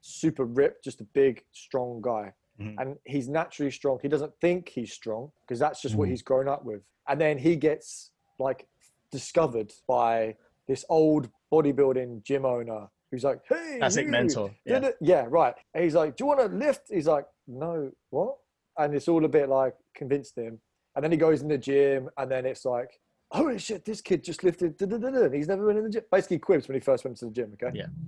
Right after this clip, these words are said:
Speaker 1: And then the guy, like, tutors him, and he finds out, you know, there's a different blah, blah, blah. So you could go that way, natural
Speaker 2: Mm.
Speaker 1: talent, but undiscovered. Or you go the other way, the skinny kid who admires bodybuilders. It's been his life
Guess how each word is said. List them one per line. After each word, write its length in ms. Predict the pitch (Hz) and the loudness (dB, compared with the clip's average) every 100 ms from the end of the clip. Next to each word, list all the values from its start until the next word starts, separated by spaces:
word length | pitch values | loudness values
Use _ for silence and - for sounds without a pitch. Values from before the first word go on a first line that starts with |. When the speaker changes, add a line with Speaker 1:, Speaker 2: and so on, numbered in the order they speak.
| - - - - - | -12 -12 -14 -16 -4
Speaker 1:
And 140 | 156 170 | 0 4
then 260 | 175 160 - _ | 4 2 -6 _
the 80 | 156 | -2
guy, 220 | 139 160 | 4 6
like, 320 | 160 147 143 - | 6 4 0 -6
tutors 420 | - 156 135 117 | -2 -2 -2 -2
him, 280 | 131 127 131 | -2 -2 -6
and 100 | 131 | -8
he 60 | 127 | -8
finds 380 | - 131 127 123 | -4 -4 -2 -2
out, 280 | 123 123 - | 0 -2 -6
you 100 | 131 | -8
know, 140 | 113 | -8
there's 160 | 110 110 | -8 -8
a 40 | |
different 320 | 110 117 107 - _ _ _ _ | -8 -10 -12 -20 _ _ _ _
blah, 80 | 113 | -8
blah, 100 | 107 | -2
blah. 220 | 131 143 - _ | 0 0 -2 _
So 120 | - | -4
you 60 | 156 | -2
could 140 | 220 | 2
go 120 | 202 | 4
that 340 | 143 127 151 151 | 4 2 2 4
way, 260 | 147 190 233 _ 120 | 2 2 0 _ -6
natural 440 | 139 143 - 147 | -4 -4 -4 -4
Speaker 2:
Mm. 40 | 87 | -2
Speaker 1:
talent, 420 | 135 143 190 - | -2 0 -2 0
but 180 | 143 131 143 | 0 0 -2
undiscovered. 640 | 131 123 - 127 131 156 _ - | -4 -6 -2 0 0 -4 _ 6
Or 420 | 196 156 202 240 _ _ | 8 8 6 2 _ _
you 140 | 139 | 0
go 140 | 143 143 | 4 6
the 80 | 160 | 6
other 120 | 160 | 4
way, 340 | 127 127 165 - _ | 4 2 2 -4 _
the 80 | - | -14
skinny 500 | - - 175 175 170 | -14 -2 0 2 0
kid 400 | - 143 131 127 _ _ - | 2 0 2 -2 _ _ -4
who 480 | 139 127 120 120 117 | 0 0 0 -4 -2
admires 680 | 151 127 147 151 143 143 123 | -2 -2 2 4 6 4 2
bodybuilders. 760 | - 127 123 117 120 117 117 104 | -2 -2 0 -4 -6 -6 -8 -10
It's 140 | 135 - | -16 -12
been 160 | 131 | -10
his 180 | 127 107 | -10 -10
life 440 | 120 127 131 127 | -4 -2 -2 -4